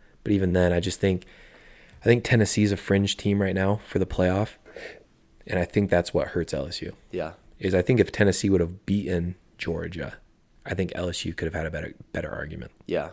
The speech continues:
Speaker 2: But, I mean, they're gonna get Georgia later. I mean, if things, if things work out the way that they should. 'Cause I think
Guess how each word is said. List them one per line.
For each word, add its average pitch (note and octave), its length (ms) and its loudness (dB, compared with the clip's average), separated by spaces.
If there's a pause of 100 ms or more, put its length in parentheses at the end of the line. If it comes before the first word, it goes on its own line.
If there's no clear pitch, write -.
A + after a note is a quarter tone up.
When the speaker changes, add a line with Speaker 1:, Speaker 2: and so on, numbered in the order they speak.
(260)
Speaker 2:
But, A2 100 0
I A2+ 40 6
mean, A2 140 2
they're G2+ 120 0
gonna F#2+ 180 0
get A2+ 160 -2
Georgia E2 420 -6 (120)
later. E2 400 -4 (340)
I F2 40 -8
mean, D#2+ 120 -4
if D#2+ 100 -6
things, D#2+ 400 -6 (760)
if - 60 -20
things F2+ 280 -6
work E2 200 -6
out E2+ 200 0
the E2+ 120 -8
way D#2 160 -6
that D2+ 320 -12
they E2 100 -8
should. - 420 -6 (640)
'Cause - 140 -2
I A#2 60 6
think - 260 2